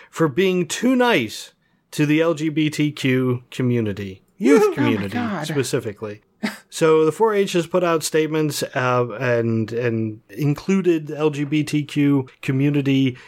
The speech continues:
Speaker 1: in their welcoming letters, and that they're, they're, the four H doesn't discriminate against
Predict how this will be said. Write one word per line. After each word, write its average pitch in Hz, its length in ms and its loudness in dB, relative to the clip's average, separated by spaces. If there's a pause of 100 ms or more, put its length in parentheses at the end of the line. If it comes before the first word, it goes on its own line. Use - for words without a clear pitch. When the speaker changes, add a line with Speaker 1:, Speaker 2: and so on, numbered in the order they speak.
Speaker 1:
in 131 180 0
their 127 160 2
welcoming 165 920 0 (240)
letters, 160 560 2
and 117 120 0
that 107 140 -2
they're, 117 340 0 (100)
they're, 110 300 -4 (140)
the 107 100 -4
four 160 240 0
H 160 240 -2
doesn't 139 300 -2
discriminate 165 680 0
against 120 440 -2